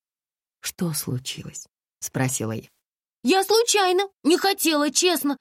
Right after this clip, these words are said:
Знаю, что нельзя читать чужие письма, но вы оставили открытой почту на ноутбуке, и пришло письмо. Я подумала, что это важное». Маруся все еще таращила глаза.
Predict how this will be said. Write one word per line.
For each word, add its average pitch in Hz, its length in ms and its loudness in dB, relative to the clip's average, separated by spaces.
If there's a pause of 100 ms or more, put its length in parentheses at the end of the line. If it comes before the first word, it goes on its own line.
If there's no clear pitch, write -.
(200)
Знаю, 381 340 4
что 392 140 -4
нельзя 320 360 2
читать 320 320 0
чужие 285 320 2
письма, 226 360 -2 (300)
но 294 100 4
вы 320 160 4
оставили 320 380 2
открытой 302 460 2
почту 453 440 0
на 339 160 2
ноутбуке, 269 640 0
и 285 100 -2
пришло 466 280 0 (100)
письмо. 453 460 0 (420)
Я 359 280 4
подумала, 466 480 2
что 480 180 2
это 480 240 0
важное». 392 540 2 (500)
Маруся 233 460 2
все 175 200 -2
еще 160 220 -2
таращила 131 500 -4
глаза. 127 440 -8